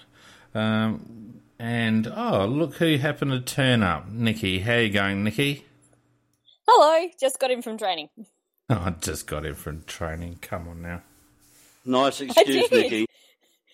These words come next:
Speaker 2: No, seriously, I just got in the door.
Speaker 3: Yeah, I'd say that too. <laughs>
Speaker 1: Do, do you even
Speaker 2: Tuesday
Speaker 1: train?
Speaker 2: night's my training night.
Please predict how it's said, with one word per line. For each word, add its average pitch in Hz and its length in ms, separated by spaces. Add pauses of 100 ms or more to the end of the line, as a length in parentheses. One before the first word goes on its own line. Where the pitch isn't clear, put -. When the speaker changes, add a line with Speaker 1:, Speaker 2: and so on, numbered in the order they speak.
(120)
Speaker 2:
No, 370 80 (200)
seriously, 427 600
I 262 140
just 330 220
got - 200
in 269 140
the 269 80
door. 226 480 (680)
Speaker 3:
Yeah, 120 140
I'd 131 120
say 101 240
that 98 260
too. 101 320 (960)
<laughs> - 60 (1500)
Speaker 1:
Do, 151 140 (100)
do 139 360
you 160 140
even 185 180
Speaker 2:
Tuesday 233 180
Speaker 1:
train? - 60
Speaker 2:
night's 135 240
my 269 120
training 254 400
night. 180 340